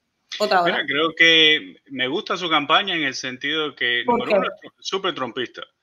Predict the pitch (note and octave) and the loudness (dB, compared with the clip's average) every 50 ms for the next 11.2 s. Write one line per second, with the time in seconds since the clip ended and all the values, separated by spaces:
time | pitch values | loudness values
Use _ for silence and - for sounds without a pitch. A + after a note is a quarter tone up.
0 | _ _ _ _ _ - A2+ A2 G#2+ G#2 G#2 G#2 A#2+ A#2 B2+ C#3 C#3 B2+ - C3 | _ _ _ _ _ -8 -6 -2 -2 -2 -2 -2 0 0 2 2 0 -2 0 -2
1 | B2+ C3+ C3+ C#3 C#3 C3+ C3+ C3 - C3 - - G#2 F#2+ F#2 G#2 G2+ F#2+ F2+ F2+ | -2 0 2 0 0 0 -4 -6 -8 -12 -12 -12 -14 -12 -8 -8 -8 -8 -8 -12
2 | F2+ - A2+ A2 A2 A2+ A2 G#2 - C#3+ D#3+ D#3+ F3+ F3 F3+ F3 E3+ D#3 D3+ D3 | -14 -10 -8 -6 -6 -6 -6 -6 -8 -10 -10 -8 -8 -8 -6 -6 -4 -4 -2 -2
3 | D#3+ E3+ E3 E3 - - D3+ D3+ D#3 D#3 D3+ - D3 C#3+ C#3+ C#3 B2+ _ _ _ | -2 -2 -4 -4 -6 -6 -4 -2 -4 -4 -6 -6 -4 -2 -2 -2 -4 _ _ _
4 | _ _ _ - C#3+ D3+ D3+ D#3+ E3 D#3 D3 C3+ - - C3 B2 A2+ - A#2+ A#2+ | _ _ _ -8 -8 -6 -2 -2 -2 -2 -2 -6 -8 -8 -8 -8 -8 -10 -10 -6
5 | B2 C3 C#3+ D3 C#3+ - D3 C#3+ C3 B2+ B2 A2+ A2 A2 A2 A#2+ C3+ - - C3+ | -2 -2 -2 -2 -2 -6 -8 -8 -8 -6 -4 -4 -4 -4 -4 -8 -10 -10 -10 -10
6 | - - B2+ A#2 - C#3 C3 C#3 D3 D3 D3 _ _ _ _ _ _ _ - - | -8 -8 -8 -8 -6 -6 -6 -4 -4 -6 -6 _ _ _ _ _ _ _ -10 -4
7 | B2+ A#2+ A#2+ A#2 A2+ A2 A2 G#2+ G#2+ - _ _ _ _ _ _ _ _ _ C#3 | -2 0 2 2 2 2 2 0 -2 -4 _ _ _ _ _ _ _ _ _ -12
8 | B2+ C#3 D3+ D3+ D#3 D#3+ E3+ E3+ E3+ E3 E3+ E3 E3 E3 D#3+ - _ _ _ _ | -8 -8 -8 -8 -8 -4 0 0 2 2 2 0 -2 -4 -8 -12 _ _ _ _
9 | - B2 A#2+ A#2 A#2 A#2 A#2 A#2 B2+ D3 D#3+ D#3+ E3 D#3+ D#3 - - A#2+ A#2+ A#2+ | -12 -8 -4 0 0 2 0 0 -2 -4 -6 -4 -2 -4 -4 -4 -6 -10 -10 -8
10 | D3 D#3+ D#3 D#3+ D3 - - C#3+ C3+ D3+ D3+ C#3+ C#3 C3+ A#2+ A2+ G2+ - - F#2 | -8 -8 -8 -8 -10 -10 -10 -10 -10 -10 -10 -10 -10 -10 -10 -10 -12 -12 -12 -12
11 | F2 - _ _ | -14 -16 _ _